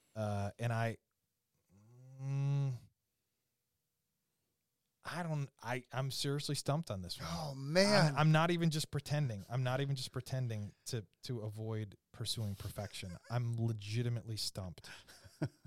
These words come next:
Speaker 1: Um, I don't, so I don't wanna take too long because it's boring for other, everyone to listen to me try to figure out what this is. I'm just gonna say, I don't know. I'm gonna mark that I got this one wrong,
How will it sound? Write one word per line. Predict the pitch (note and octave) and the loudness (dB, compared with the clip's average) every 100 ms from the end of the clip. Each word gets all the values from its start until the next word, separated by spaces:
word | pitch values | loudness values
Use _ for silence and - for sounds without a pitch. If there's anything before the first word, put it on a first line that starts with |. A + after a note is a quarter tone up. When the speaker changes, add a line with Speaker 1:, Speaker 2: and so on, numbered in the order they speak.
| - _ _ _ _ - | -20 _ _ _ _ -12
Speaker 1:
Um, | A2 A2 A2 A2 A2 A2 A2 A2+ A2 A2 A2 A2 A2 - - - - - F#2 F2+ - | -8 -4 -2 -2 -2 -2 -2 -4 -6 -6 -6 -6 -8 -10 -16 -18 -18 -18 -16 -14 -8
I | C#3 D3 | -6 -2
don't, | D3+ | 0
so | - E3 | 2 2
I | |
don't | F3 | 2
wanna | G#3 F3+ | 2 -2
take | - F3 | -2 -2
too | - D3 | 0 2
long | C#3 E3 E3+ | 2 2 2
because | B2+ C#3+ | 2 2
it's | C3 | 0
boring | G#2+ A#2 C3+ D#3+ | -2 -2 -2 -4
for | - A#2 | -6 -6
other, | A2+ B2 B2 | -4 -6 -4
everyone | C3 C3 B2+ | -4 -2 -2
to | B2 A2+ B2 | -4 -6 -4
listen | C#3+ - D#3+ | -2 -2 -2
to | D#3+ | -2
me | D#3+ E3 | 0 -2
try | E3 - D3+ | -2 -2 -2
to | C#3 | -4
figure | - D3+ D3 | -6 0 2
out | C3+ | 4
what | C#3+ C3 | 2 2
this | C3 - | 0 4
is. | D3 D3+ - - - | 4 2 -6 -18 -4
I'm | C3 D3+ | 0 2
just | - | 2
gonna | C#3 | 0
say, | B2 B2 A#2 | 0 0 -2
I | A#2 | -4
don't | A2 A#2+ A2 | 0 0 2
know. | A2 G#2 F#2 | 0 0 0
I'm | A2+ | 2
gonna | C3 B2+ | 4 6
mark | B2 A#2 - | 6 4 2
that | G#2+ | -2
I | |
got | G2 G#2+ | 0 -2
this | - G#2+ A2+ | -2 -4 -2
one | G2 | -4
wrong, | F#2+ G2+ A2 D3 | -2 -2 0 0